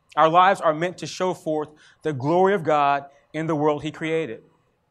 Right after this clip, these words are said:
You were meant to show forth God's glory. That, that's your, that's your sole purpose on the earth as a created being in God's world. I've got a few implications for, actually, I got one implication,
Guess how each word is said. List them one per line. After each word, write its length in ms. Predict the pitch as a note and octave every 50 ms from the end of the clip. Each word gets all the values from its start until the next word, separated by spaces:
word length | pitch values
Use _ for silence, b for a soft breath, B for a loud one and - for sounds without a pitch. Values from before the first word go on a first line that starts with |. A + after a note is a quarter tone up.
| _ _ _ _ _ _ _ _ _ _ _ _ _ _ _ _ A#2 B2
You 360 | B2 D#3 G#3 A3 F#3+ E3 E3
were 200 | D#3+ C3+ D3 D#3+
meant 240 | D3+ D#3 F3+ F#3 -
to 80 | - E3+
show 280 | D#3 - - E3+ E3+ D#3+
forth 340 | - - D3 C#3+ C#3 C#3+ - b b b b b -
God's 260 | - D#3 D3+ D#3 D#3
glory. 460 | C#3 - D#3 D#3 D3+ C#3+ B2 A2+ A2 A2+ _ _ _ _ _ _ -
That, 100 | F3 -
that's 240 | E3+ F#3 E3 - -
your, 140 | F3 D#3 C3 - -
that's 180 | E3 F3+ F3 -
your 100 | F#3 E3
sole 200 | - - F#3 F3
purpose 360 | F3+ F#3 F#3+ F#3 - D3+ -
on 160 | E3 D#3 D#3
the 100 | C#3+ D#3
earth 280 | E3 E3 D#3+ C#3+ C3+ - b b b b b b
as 200 | - D#3 E3+ C#3+
a 60 | D3+
created 520 | C#3+ - - F3 E3 D#3 D#3 D#3+ E3+ D3+ B2+
being 380 | D#3 D#3+ D#3 D3 C3+ C3+ C3+ b b b b b _
in 160 | - D#3 E3 D#3
God's 260 | D3+ D3 D3+ - -
world. 380 | C#3 D3 C#3+ C3 B2 A2 G2+ - _ _ _ _ _ _ _ _ _ _ _ _ _ _ _ - _ _ _ _ _ _ -
I've 80 | D3+ D#3
got 120 | G3 F3+
a 40 | E3+
few 160 | E3 F3+ F3+
implications 500 | F#3 F3+ F3 E3 F3 E3+ E3 D#3+ E3 C#3+
for, 140 | - - D#3
actually, 220 | F3+ F3+ - F#3
I 20 | E3
got 140 | E3 D3
one 140 | D3+ D#3+ D#3+
implication, 500 | D3+ C#3 C3+ A2+ C3+ A#2 A2 - A2 G2